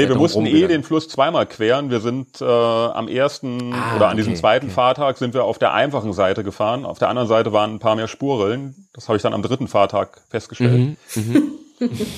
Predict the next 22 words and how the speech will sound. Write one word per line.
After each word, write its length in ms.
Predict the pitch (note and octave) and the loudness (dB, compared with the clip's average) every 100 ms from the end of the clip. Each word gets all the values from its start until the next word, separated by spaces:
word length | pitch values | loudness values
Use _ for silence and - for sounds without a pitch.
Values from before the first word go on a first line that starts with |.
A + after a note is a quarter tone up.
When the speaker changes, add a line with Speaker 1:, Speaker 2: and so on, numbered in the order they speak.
| - - - _ - B2 | -16 -18 -18 _ -16 -4
Speaker 1:
Ähm, 1080 | A2+ G#2+ G#2+ G#2+ G#2+ G#2 G#2 G#2 G#2 G#2 G2+ _ _ _ - | 2 4 4 0 -8 -8 -8 -10 -10 -12 -16 _ _ _ -6
und 480 | A#2+ A2 G#2+ G2 | -2 0 -2 -4
genau, 240 | B2 G2 F#2 | -2 0 0
deswegen 260 | G2 A#2 | 0 2
sind 120 | A#2 A#2+ | 0 -2
wir 80 | |
eh 140 | A#2+ B2+ | 0 0
hin 140 | C3 | 0
und 120 | A2+ | 0
her. 180 | B2+ C#3 | 2 4
Also 160 | B2 G#2+ | 4 2
der 140 | A2+ | 0
konnte 220 | B2 A2 | 0 -4
stehen 260 | G2+ A#2+ C3 | -4 -4 2
bleiben 480 | B2 A#2+ A#2 A2 A2 | 4 4 2 -8 -14
und 280 | - G#2 G2 | -12 -10 -6
hat 100 | A2 | -4
einfach 200 | A2 A2 | -2 -2
Speaker 2:
Ja. 40 | - | 0
Speaker 1:
gewartet. 680 | G2+ F#2 G#2 A2 F#2+ - - | 2 4 0 -2 -8 -12 -10
Ähm, 260 | G2+ F#2 F2+ | -6 -6 -8
Speaker 2:
Ja. 140 | F#2+ | -14